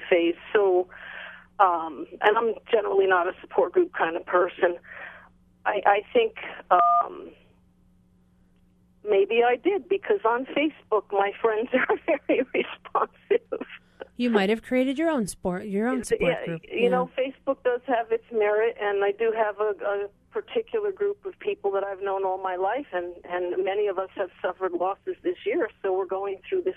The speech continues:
Speaker 1: Christmas time, um,
Speaker 2: Kind of together, uh, online.
Speaker 1: together with this pain, you know, this, this grieving pain, and I think that's been the support group now that you mention it. I didn't even think of it.
Speaker 2: You've created your own.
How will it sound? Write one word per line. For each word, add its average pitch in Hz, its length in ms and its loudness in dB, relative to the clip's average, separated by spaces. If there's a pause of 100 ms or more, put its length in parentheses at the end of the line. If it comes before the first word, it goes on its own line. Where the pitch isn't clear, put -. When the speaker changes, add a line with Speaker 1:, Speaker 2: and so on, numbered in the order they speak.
(100)
Speaker 1:
Christmas 185 420 -6 (140)
time, 180 300 -6 (960)
um, 165 440 -4 (420)
Speaker 2:
Kind 226 240 0
of 262 100 0
together, 226 580 -2
uh, 185 260 -4
online. 214 400 -2
Speaker 1:
together 277 300 -2
with 269 240 -4
this 262 140 -4 (160)
pain, 247 460 -4
you 233 120 0
know, 214 240 -4
this, 226 120 -2 (220)
this 214 140 -4 (200)
grieving 214 460 -4 (100)
pain, 202 380 -6 (100)
and 202 380 -4 (1120)
I 196 120 -4 (120)
think 202 240 -4
that's 196 320 -6
been 202 160 -6
the 196 80 -6 (100)
support - 360 -6
group 196 220 -6
now 190 180 -2
that 170 100 -12
you 185 120 -6
mention 180 360 -6
it. 180 80 0
I 185 80 -4
didn't 190 220 -4
even 185 180 -4
think 208 260 -6
of 185 100 -4
it. 170 180 -4 (420)
Speaker 2:
You've 233 240 -2
created 196 420 -2
your 208 120 -4
own. 233 220 -8